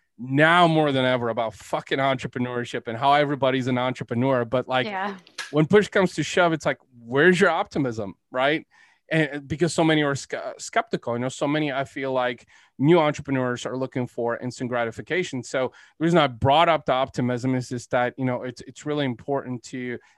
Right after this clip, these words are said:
Speaker 1: iterate the type of customer that you serve when it comes to wine. Now, I wanna ask you more about the sustainability part of it though, 'cause that's gotta be tough. You know, like you say, it's very competitive, the wine space, right? I mean, there's so many different clubs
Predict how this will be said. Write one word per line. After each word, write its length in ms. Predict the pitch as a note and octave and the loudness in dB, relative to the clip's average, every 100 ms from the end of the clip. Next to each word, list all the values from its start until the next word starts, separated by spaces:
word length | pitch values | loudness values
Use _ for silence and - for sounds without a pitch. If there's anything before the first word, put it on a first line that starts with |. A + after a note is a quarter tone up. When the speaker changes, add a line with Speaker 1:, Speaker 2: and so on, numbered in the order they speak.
| _ | _
Speaker 1:
iterate 540 | - C#3 C#3+ B2 A#2 A2+ | -8 -2 0 2 0 -4
the 80 | A#2 | -10
type 340 | - C3+ B2+ | -4 -4 -4
of 80 | A2 | -12
customer 640 | - C3 - C3 C3+ C#3 | -8 -10 -8 -6 -2 -2
that 140 | B2 - | -4 -10
you 80 | |
serve 380 | B2 - A#2 B2 | -16 -10 -8 -6
when 120 | A#2+ A2+ | -6 -8
it 100 | G#2+ | -8
comes 260 | B2+ A#2+ | -10 -10
to 260 | - A#2 A2+ | -10 -10 -10
wine. 480 | A2+ A#2+ C3+ G#2+ G#2+ - - _ | -4 -2 -2 -4 -8 -10 -20 _
Now, 300 | - E3+ F3+ - | 2 4 4 2
I 60 | D#3 | 2
wanna 160 | G#3+ C#4 | 2 2
ask 200 | C#4 - | 0 -2
you 60 | |
more 140 | F#3+ F#3 | 0 0
about 240 | D#3 D#3 | 2 -2
the 60 | C#3+ | -2
sustainability 920 | - B2+ - C3+ B2 G#2 A#2 C#3+ G#2+ | -8 -10 -4 -2 -2 -2 -4 -4 -8
part 240 | - G2+ G2 | -10 -12 -10
of 100 | F2+ | -14
it 120 | E2 | -14
though, 240 | - G#2+ D2 | -8 -8 -10
'cause 100 | - | -8
that's 220 | C#3+ F3 - | -4 -4 -2
gotta 180 | D#3 | -4
be 160 | B2+ A2+ - | -4 -10 -8
tough. 440 | C3+ A2+ - - _ _ _ - - | -6 -6 -10 -20 _ _ _ -18 0
You 140 | D3+ | 4
know, 240 | C#3 C3 | 6 4
like 260 | B2+ C3 C3 C#3+ | 2 0 -4 -4
you 100 | C#3 | -6
say, 220 | - C3 | -2 -2
it's 120 | B2 | -2
very 260 | C3 D#3 E3+ | -2 0 0
competitive, 760 | E3 D3+ D3 C3+ B2+ C3 C3 - | -4 0 0 0 0 0 -2 -4
the 60 | A2+ | -6
wine 320 | A#2+ C3 C3 | -4 -2 -4
space, 580 | - B2+ B2 B2 B2 A#2+ | -6 -6 -6 -6 -10 -8
right? 380 | A2+ A#2+ A#2+ | -4 -2 -2
I 80 | - | -4
mean, 160 | B2+ A#2+ | -6 -6
there's 180 | B2 - | -10 -12
so 240 | - C#3+ | -4 0
many 180 | C#3+ C3+ | 2 0
different 340 | C3+ - B2 | -2 -6 -10
clubs 640 | - B2 A#2+ B2 B2 B2 | -10 -4 0 0 -4 -8